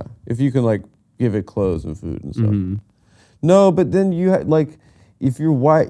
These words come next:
Speaker 1: you can't make your wife do everything.
Speaker 2: I don't, here, the only reason I don't think I can is because I have a cat, and I still see the cat as, like, a roommate, basically. I take
Speaker 1: Mm-hmm.
Speaker 2: care of it. I'm the one that feeds it and cleans the litter box, but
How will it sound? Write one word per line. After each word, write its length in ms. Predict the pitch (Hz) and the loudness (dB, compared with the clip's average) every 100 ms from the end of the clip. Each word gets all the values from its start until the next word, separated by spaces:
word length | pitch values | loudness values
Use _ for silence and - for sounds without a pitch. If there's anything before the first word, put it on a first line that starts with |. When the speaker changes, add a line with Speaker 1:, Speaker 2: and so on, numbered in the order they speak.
| 85 - | -6 -8
Speaker 1:
you 180 | - 156 | -4 -4
can't 260 | 139 226 196 | 0 0 2
make 180 | 151 151 | 2 2
your 80 | 135 | 2
wife 240 | 123 120 120 | 2 0 0
do 200 | 123 120 | 0 0
everything. 460 | 87 85 - - - | -2 -6 -10 -6 2
Speaker 2:
I 140 | 170 | 4
don't, 140 | 233 160 | 6 6
here, 200 | 151 214 | 4 4
the 140 | 160 | 6
only 200 | 202 254 | 6 6
reason 320 | 170 170 170 | 4 4 4
I 100 | 139 | 2
don't 320 | 117 113 123 - | 4 4 4 2
think 200 | 135 120 | 0 2
I 120 | 101 | 0
can 640 | - 104 104 113 131 135 - | 0 -2 0 0 -2 -6 -6
is 240 | 113 101 | -4 -2
because 640 | 95 104 110 101 98 95 - | -2 -2 0 0 0 -2 -6
I 120 | 104 104 | -4 0
have 200 | 107 95 | 0 -2
a 40 | |
cat, 500 | 92 107 107 110 107 _ _ _ _ _ _ _ - | -4 -4 -2 -2 -6 _ _ _ _ _ _ _ -2
and 160 | 113 | 2
I 80 | 107 | 2
still 560 | 101 - - 127 120 113 | 0 -8 -4 2 4 2
see 280 | - 123 107 | -2 -2 0
the 140 | 101 | 0
cat 560 | - 104 104 101 101 98 | -2 -4 -2 0 -2 -2
as, 280 | 95 92 | -4 -2
like, 280 | 98 95 90 | -2 -2 -4
a 300 | 95 92 87 | -4 -4 -4
roommate, 880 | 85 95 104 101 92 92 92 85 - - | -4 0 2 4 2 0 -2 -4 -8 -10
basically. 680 | - 90 90 92 90 87 104 - _ _ _ _ _ _ - | -6 -6 -6 -8 -8 -6 -8 -10 _ _ _ _ _ _ -4
I 80 | 151 | 2
take 220 | 175 117 | 4 4
Speaker 1:
Mm-hmm. 60 | |
Speaker 2:
care 180 | 143 151 | 4 4
of 80 | 104 | 4
it. 100 | 110 | 4
I'm 140 | 110 120 | 2 2
the 60 | |
one 140 | 110 101 | 4 2
that 100 | 90 | 0
feeds 320 | 113 107 95 | 0 0 0
it 160 | 95 87 | -2 -2
and 100 | 90 | -2
cleans 240 | 107 95 | 0 0
the 60 | 85 | -2
litter 260 | 101 101 | -2 -2
box, 380 | 82 78 80 - | -4 -8 -10 -12
but 260 | - 92 | -6 -6